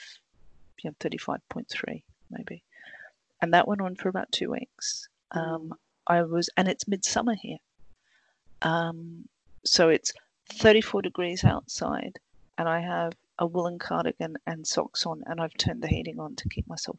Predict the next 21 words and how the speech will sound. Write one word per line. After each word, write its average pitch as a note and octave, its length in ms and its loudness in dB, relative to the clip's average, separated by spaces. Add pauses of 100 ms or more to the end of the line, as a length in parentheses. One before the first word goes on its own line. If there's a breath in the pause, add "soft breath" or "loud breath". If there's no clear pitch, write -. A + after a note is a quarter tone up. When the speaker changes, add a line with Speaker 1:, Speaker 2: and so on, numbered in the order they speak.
Speaker 1:
warm. D#3+ 400 -8 (960)
Um, D#3+ 600 -4 (1300)
there F3+ 480 8 (200)
appears A3+ 680 4
to G#3 180 2 (140)
be, E3+ 540 0 (500)
uh, E3+ 200 6
for - 180 -4
some F#3+ 320 2
people, F3 540 -2 (520 loud breath)
endocrine E3+ 500 0
involvement, E3 720 0 (100)
or E3+ 140 0
that E3 160 2
the - 80 -14
virus E3 380 2
can - 160 -6
attack - 380 -6
your - 120 -10
thyroid, D#3+ 720 -6 (920)
Speaker 2:
Mm. E3 340 -6